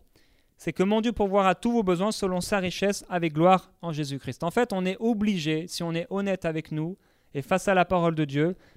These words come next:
de comprendre que Dieu veut pourvoir à nos, à nos besoins. On est obligé. Si on ne comprend pas ces choses-là, c'est que simplement on n'a pas un cœur pour la vérité, ou qu'on est pris tellement dans nos têtes avec des mentalités de pauvreté, des mentalités religieuses,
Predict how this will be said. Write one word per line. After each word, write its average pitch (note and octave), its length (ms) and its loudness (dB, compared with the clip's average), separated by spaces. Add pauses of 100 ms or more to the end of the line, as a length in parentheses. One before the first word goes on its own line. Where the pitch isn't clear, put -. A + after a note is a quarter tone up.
de D#3 140 4
comprendre F3+ 600 4
que D#3+ 300 0
Dieu D3+ 240 4
veut F3 140 2
pourvoir D#3 560 -2
à D3 100 -4
nos, C#3 300 0
à D3 80 2
nos C#3+ 120 0
besoins. B2 300 -8 (100)
On D#3+ 140 -2
est F3+ 60 -4
obligé. D#3+ 440 -2 (1200)
Si - 220 -6
on E3+ 60 2
ne D#3+ 60 -2
comprend A3 340 2
pas G#3 120 4
ces G3 140 -4
choses-là, F3 480 0
c'est F3+ 160 -6
que D3+ 60 -8
simplement D#3+ 420 -4
on F#3 40 -2
n'a D#3 100 -2
pas E3+ 180 0
un D#3+ 220 -4
cœur E3 180 -2
pour D#3+ 160 -2
la C#3+ 80 2
vérité, C#3+ 540 -2 (320)
ou D3+ 60 -10
qu'on E3+ 180 -4
est D#3+ 100 2
pris - 300 -2
tellement A3+ 580 4
dans E3+ 100 2
nos D3+ 140 0
têtes - 560 -2 (100)
avec D#3 220 -4
des D3+ 80 -2
mentalités F#3 540 2
de D#3 80 -2
pauvreté, F#3 680 2
des F3 100 -4
mentalités D#3+ 520 -2
religieuses, F3 720 0